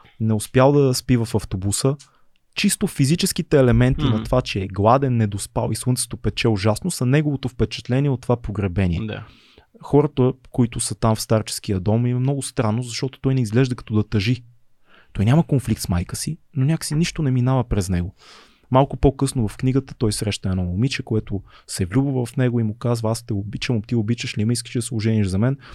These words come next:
Speaker 1: И той казва: „Не знам какво значение има това дали те обичам, но
Speaker 2: М.
Speaker 1: май не.“ Тоест той дори
Speaker 2: Да.
Speaker 1: към не-, въпреки че много я харесва. „Какво значение има дали ще се оженим?“
Speaker 2: М.
Speaker 1: „Никакво.“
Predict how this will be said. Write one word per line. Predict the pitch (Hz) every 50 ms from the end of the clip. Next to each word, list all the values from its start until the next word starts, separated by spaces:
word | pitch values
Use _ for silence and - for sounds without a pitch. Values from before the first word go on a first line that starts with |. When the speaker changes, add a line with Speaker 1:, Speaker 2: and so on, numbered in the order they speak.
| - - - - - _
Speaker 1:
И | - _
той | 131 123
казва: | - - 135 135 131 131 131 131 131 - _ _ _ _ _ _ -
„Не | 123 117 113 110
знам | 101 117 135 151 160
какво | - 131 - - - 143
значение | 123 120 113 113 - 139 131 127 127
има | 127 117 107
това | 104 - - 107
дали | 95 98 95 98
те | - -
обичам, | 104 98 95 110 113 - - 131
но | 120
Speaker 2:
М. | 120
Speaker 1:
май | 117 120 120 120 117
не.“ | 117 113 107 90 - - _
Тоест | - 123 117 - -
той | 139 135 123
дори | 117 117 123 135
Speaker 2:
Да. | -
Speaker 1:
към | - - 135 131
не-, | 139 143
въпреки | 127 123 - 156 151
че | - 156
много | 151 160 160
я | 143
харесва. | 120 - 113 98 95 - - _ _ - - - - _ - _ _ _ _
„Какво | 135 - - 151
значение | 151 165 160 - 165 156
има | 151 151
дали | 143 135 120
ще | - -
се | -
оженим?“ | 104 95 98 101 92 92 90
Speaker 2:
М. | - _ _
Speaker 1:
„Никакво.“ | 139 139 131 - - - - -